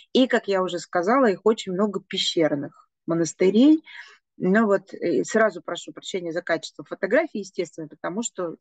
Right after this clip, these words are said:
ну, как бы сфотографировано с телефона в основном, а иногда не только с телефона, но и из поезда. Вот, э, когда вы въе-, выезжаете из, э, Севастополя, вы проезжаете мимо вот этих пещер. Это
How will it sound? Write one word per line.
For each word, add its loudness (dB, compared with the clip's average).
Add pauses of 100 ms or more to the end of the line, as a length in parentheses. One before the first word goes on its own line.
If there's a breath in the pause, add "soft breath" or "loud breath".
ну, -12
как -20
бы -16
сфотографировано -2
с -14
телефона 0
в -6
основном, 0 (340 loud breath)
а 0
иногда -2
не -4
только -2
с -10
телефона, -4
но 0
и 0 (100)
из 0
поезда. 0 (1160 loud breath)
Вот, -10 (280)
э, 4
когда 0
вы -2
въе-, 0
выезжаете 2
из, -14
э, -8
Севастополя, -2 (220 loud breath)
вы 2
проезжаете 2
мимо 4
вот 0
этих 0
пещер. -2
Это 0